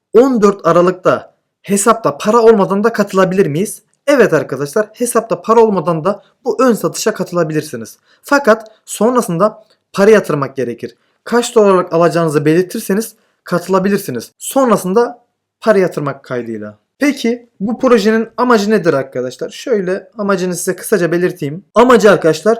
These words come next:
küçük notlar, büyük notlar kurup bütün ağları tek bir şekilde kullanıcıya ulaştırmak. Ekosistemine bakmamız gerekiyor şimdi arkadaşlar. Ekosisteme doğru geldiğimiz zaman da şöyle arkadaşlar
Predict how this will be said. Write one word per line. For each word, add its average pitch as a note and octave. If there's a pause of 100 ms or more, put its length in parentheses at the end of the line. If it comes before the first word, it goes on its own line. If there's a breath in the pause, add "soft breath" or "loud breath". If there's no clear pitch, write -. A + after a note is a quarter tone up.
(140)
küçük -
notlar, F3+
büyük A3+
notlar F#3
kurup A3+ (260)
bütün E3
ağları E3+
tek B3+
bir F#3
şekilde F#3+
kullanıcıya F#3
ulaştırmak. C#3
Ekosistemine A#3
bakmamız F3+
gerekiyor D3+
şimdi D3
arkadaşlar. C#3+
Ekosisteme G#3
doğru D#3
geldiğimiz F#3+
zaman D3+
da D3+
şöyle D3
arkadaşlar -